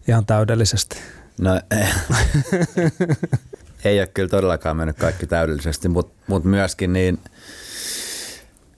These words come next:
Speaker 2: näin jälkeenpäin niin voi vaan katsoa monissa jutuissa peiliin, että, että nimenomaan, että joku olisi voinut vähän kertoa, että miten hommat kuuluu hoitaa.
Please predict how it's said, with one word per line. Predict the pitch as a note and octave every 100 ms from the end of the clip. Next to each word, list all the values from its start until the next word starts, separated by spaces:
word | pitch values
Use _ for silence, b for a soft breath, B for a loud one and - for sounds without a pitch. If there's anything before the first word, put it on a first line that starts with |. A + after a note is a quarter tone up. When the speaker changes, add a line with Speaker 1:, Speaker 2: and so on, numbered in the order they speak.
| _ B B B
Speaker 2:
näin | G2 G2+
jälkeenpäin | A2 A2+ G2+ G2 E2+ - E2+ E2+
niin | E2+ E2+ D#2+ - _ _ F2+
voi | F2
vaan | F2+ F2+
katsoa | F2 F#2
monissa | E2+ F#2+ F2 D2+
jutuissa | D#2+ E2 D#2 -
peiliin, | G2 F2+ D#2+ D2+ D2+
että, | - - E2 - -
että | - - _ _ - -
nimenomaan, | E2 F#2 E2+ E2+ F2+ E2+ D#2+
että | D2+ -
joku | D2+ F#2 F2+ D#2+
olisi | D#2 -
voinut | D2+ D2+ D#2
vähän | E2+ D#2 D2+
kertoa, | D2 D2 - - A#1+ D2+ b b b b b
että | D#2 F2+
miten | F2 E2 D#2+
hommat | D#2+ D#2 D#2
kuuluu | - D2 C#2+ D2+
hoitaa. | C2+ C2+ -